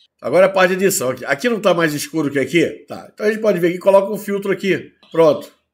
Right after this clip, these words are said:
Você vem aqui no meio e coloca um filtro. Já ficou parelho as imagens. Você pode até dar zoom aqui se quiser, mas não precisa não, que a ideia é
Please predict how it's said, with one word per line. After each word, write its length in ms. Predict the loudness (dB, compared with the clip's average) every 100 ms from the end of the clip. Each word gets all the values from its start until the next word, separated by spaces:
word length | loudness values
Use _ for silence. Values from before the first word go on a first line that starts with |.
| _
Você 160 | -12 -4
vem 120 | -2
aqui 120 | 0
no 100 | 0
meio 140 | 2 2
e 60 |
coloca 280 | 6 4 4
um 60 | -4
filtro. 400 | -4 -4 -4 -2
Já 160 | -2
ficou 400 | -2 -4 -2 0
parelho 560 | 4 6 6 2 -6 -16 _ _
as 240 | -4 -2 -2
imagens. 760 | -2 -2 -4 -8 -18 -20 _ _
Você 80 | -10
pode 200 | 0 0
até 180 | 2 0
dar 180 | 2 0
zoom 340 | 0 -2 -2
aqui 220 | -4 -4
se 100 | -8
quiser, 380 | -8 -10 -10 -10
mas 140 | -6 -4
não 120 | -4
precisa 520 | -4 -4 -4 -2 -2
não, 160 | -2 -2
que 100 | 0
a 80 |
ideia 460 | 0 2 2 2 0
é 240 | 0 0